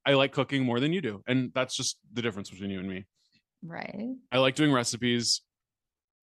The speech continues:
Speaker 1: An hour on a weekday is okay for me. And I get it's not okay for everyone. I'm,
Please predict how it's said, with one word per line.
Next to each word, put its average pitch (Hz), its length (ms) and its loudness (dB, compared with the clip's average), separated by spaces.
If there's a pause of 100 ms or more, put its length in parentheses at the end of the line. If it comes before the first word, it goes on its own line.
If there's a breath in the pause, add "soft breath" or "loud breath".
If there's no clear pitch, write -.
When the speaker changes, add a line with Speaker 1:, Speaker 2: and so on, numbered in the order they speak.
(680)
Speaker 1:
An 131 100 2
hour 156 540 6
on 143 140 2
a 143 60 4
weekday 135 600 0 (920)
is 190 160 2
okay 277 260 4
for 120 160 -6
me. 85 220 -10 (160)
And 135 100 2
I 151 60 4
get 190 140 4
it's 175 180 0
not 160 160 2
okay 131 200 -2
for 127 140 -2
everyone. 117 480 0
I'm, 120 380 0